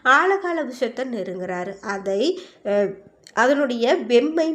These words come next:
மாறுது. அதாவது அதை எடுத்து கொண்டு வந்து ஈசன் கிட்ட கொடுக்கறாரு. ஈசன் அதை வாங்கி சாப்பிட்றாரு. அருகில இருந்த அம்பிகை சிவனுடைய கழுத்தை மென்மையாக தொட்டதால விஷம் அங்கேயே நின்றது அப்படின்னு சொல்லுவாங்க. இதை பார்த்த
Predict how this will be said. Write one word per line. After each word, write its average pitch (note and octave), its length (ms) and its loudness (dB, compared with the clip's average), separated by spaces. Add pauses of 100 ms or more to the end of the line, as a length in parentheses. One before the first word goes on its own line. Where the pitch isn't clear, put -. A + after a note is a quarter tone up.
மாறுது. A3+ 540 0
அதாவது A3 580 0
அதை G#3+ 340 -2
எடுத்து E4 400 2
கொண்டு A3 280 2
வந்து G3+ 400 0
ஈசன் C4+ 380 -2
கிட்ட G#3+ 200 -8
கொடுக்கறாரு. F#3 600 -6 (640)
ஈசன் F#4 320 6
அதை C4 220 2
வாங்கி C4 680 -2
சாப்பிட்றாரு. F#3 600 -4 (320)
அருகில B3 480 4
இருந்த A#3 340 -2
அம்பிகை A#3+ 640 2
சிவனுடைய B3+ 760 0
கழுத்தை D#4 500 0
மென்மையாக C4+ 800 0
தொட்டதால G3 580 -8 (440)
விஷம் D#4+ 340 2
அங்கேயே C#4+ 500 0
நின்றது A3+ 580 -2
அப்படின்னு G3 300 -8
சொல்லுவாங்க. F3+ 560 -8 (240)
இதை F4+ 320 2
பார்த்த C#4 560 0